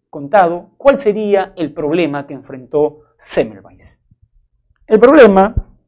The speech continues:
es, ¿no?, la muerte de las parturientas. ¿Por qué morían las parturientas?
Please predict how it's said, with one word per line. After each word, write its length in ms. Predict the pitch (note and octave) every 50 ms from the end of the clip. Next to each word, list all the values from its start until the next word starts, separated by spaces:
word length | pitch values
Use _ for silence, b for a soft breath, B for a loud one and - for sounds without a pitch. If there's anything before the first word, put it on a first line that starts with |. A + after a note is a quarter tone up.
| _ _ _ _ _ _ _ _ _ _ _ _ _ _ _ -
es, 440 | A3 A#3 C4+ - - - - _ _ _ _ _ _ _ _ _ _ _ _ _ _ _ _ _ _ _ _ _ _
¿no?, 300 | D3 D3 A#3 D4+ - _ _ _ _ _ _ _ _ _
la 160 | - D#3 D3
muerte 640 | D3+ E3 F#3+ G3+ G3 F3+ E3+ - - F3+ F#3 A3 - -
de 140 | D3 C#3+
las 160 | C3+ C3 - -
parturientas. 1040 | - C3 A#2+ - _ C3 A#2+ A2 G#2+ G#2 G2+ G2+ G2 _ - - - - - _ _ _ _ _ _ _ _ _ _ _ _ _ _ _ _ _ _ _ _ _ _ _ _ _ _ _ _ _ _ _ _ _
¿Por 320 | - C#3+ B2+ B2 - - _
qué 340 | A3 A#3 G#3 E3 A#2+ A2 B2+ C#3
morían 800 | C#3 C3 B2+ B2+ C3+ E3 D#3+ C#3+ C3 B2+ B2 A#2+ B2 B2+ _ _ _ _ _ _ _ _ _ _ _
las 380 | - B2+ B2 B2 - - - _ _ _
parturientas? 840 | - A#2+ G#2 - A#2+ G#2+ G#2+ G#2 G2+ G2 F#2 _ G2+ - _ _ _